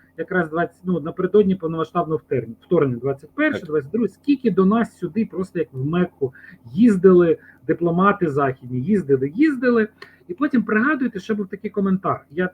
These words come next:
Speaker 1: це була популярна тема. Ну, не, не один коментар, а такий, я перепрошую, радше наратив або ідея.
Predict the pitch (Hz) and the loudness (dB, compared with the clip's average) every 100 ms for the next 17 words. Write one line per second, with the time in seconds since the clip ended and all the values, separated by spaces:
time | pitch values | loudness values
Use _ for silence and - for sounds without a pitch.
0 | _ - 190 196 190 254 254 165 139 131 | _ 0 2 2 0 -2 0 0 0 -2
1 | 135 101 - - 170 165 165 175 185 185 | -4 -4 -12 -12 -6 -6 -4 0 0 2
2 | 285 202 185 175 135 135 - - 175 156 | 2 4 2 0 -2 -4 -6 -4 -4 -4
3 | - 160 160 170 190 185 170 175 180 220 | -6 -6 -2 -2 -2 0 2 2 2 0
4 | 160 127 156 156 180 147 | 0 0 -2 0 2 2